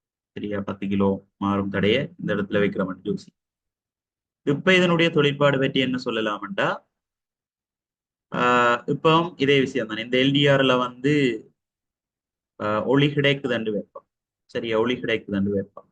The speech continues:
இந்த எல் டி ஆர்ல ஒளி கிடைக்குதுன்னு வைப்போம். அப்ப ஒளி கிடைச்சா தடைப்பெருமானம் குறை. தடைப்பெருமானம் குறைஞ்சதுன்னு சொன்னது, இப்ப இந்த ரெண்டு முடிவிடங்களுக்கு இடையிலான அழுத்த வேறுபாடு வந்து குறை. சரிதானே?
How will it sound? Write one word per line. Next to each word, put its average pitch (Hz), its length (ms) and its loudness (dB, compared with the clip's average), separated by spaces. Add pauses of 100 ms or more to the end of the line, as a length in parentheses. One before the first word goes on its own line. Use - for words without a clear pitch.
இந்த 101 180 -4
எல் 101 120 0
டி 107 120 0
ஆர்ல 107 200 0
ஒளி 110 160 0
கிடைக்குதுன்னு 95 540 -8
வைப்போம். - 340 -20
அப்ப - 200 -20
ஒளி 123 160 2
கிடைச்சா 120 360 2
தடைப்பெருமானம் 117 720 -2
குறை. 95 200 -2 (960)
தடைப்பெருமானம் 160 720 4
குறைஞ்சதுன்னு 151 580 2
சொன்னது, 104 340 -2
இப்ப - 300 -2
இந்த 180 240 0
ரெண்டு 165 260 2
முடிவிடங்களுக்கு 143 640 0
இடையிலான 123 380 -2
அழுத்த 113 340 -4
வேறுபாடு 107 440 -2
வந்து 98 280 -10
குறை. - 200 -4 (2250)
சரிதானே? 131 440 2